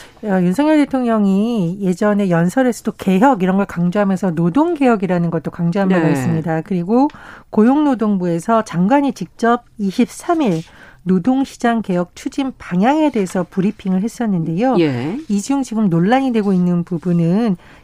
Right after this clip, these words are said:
Speaker 1: 연장 근로 시간에 대한 부분입니다.
Speaker 2: 예.
Speaker 1: 연장 근로에 대해 조금 설명을 드리면 우리나라 근로기준법에 대하면 일단 한 주간의 근로 시간은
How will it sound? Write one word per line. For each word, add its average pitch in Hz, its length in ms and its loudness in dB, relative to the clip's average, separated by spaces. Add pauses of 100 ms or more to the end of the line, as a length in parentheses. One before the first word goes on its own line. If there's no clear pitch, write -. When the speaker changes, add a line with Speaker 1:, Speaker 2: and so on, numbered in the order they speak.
(120)
Speaker 1:
연장 240 520 2
근로 220 300 2
시간에 175 400 -2
대한 160 280 -4
부분입니다. 165 800 -2
Speaker 2:
예. 120 440 0
Speaker 1:
연장 208 300 2
근로에 277 260 4
대해 247 100 2
조금 196 220 0
설명을 285 400 0
드리면 185 600 0
우리나라 226 380 0
근로기준법에 220 880 0
대하면 190 540 0
일단 202 580 2 (420)
한 370 440 -2
주간의 226 540 2
근로 208 360 2
시간은 208 640 -2